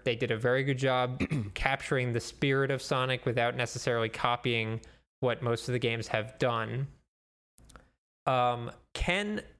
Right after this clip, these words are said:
Sonic games exist outside of this? Which is to say, like, an extreme love letter, but, like, like,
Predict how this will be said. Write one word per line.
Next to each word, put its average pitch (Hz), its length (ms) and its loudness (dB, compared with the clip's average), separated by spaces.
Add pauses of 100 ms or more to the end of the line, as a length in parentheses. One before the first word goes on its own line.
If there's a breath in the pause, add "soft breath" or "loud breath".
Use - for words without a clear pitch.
(220)
Sonic 156 420 -2
games 151 280 0
exist 123 540 0
outside 139 520 0
of 110 160 -8
this? - 520 -8
Which 131 220 -2
is 113 120 -2
to - 80 -8
say, 107 240 0
like, 104 300 0 (240)
an 160 60 0
extreme 190 400 0
love 151 180 2
letter, 135 420 2 (380 loud breath)
but, 123 280 2
like, 113 380 0 (380)
like, 143 380 0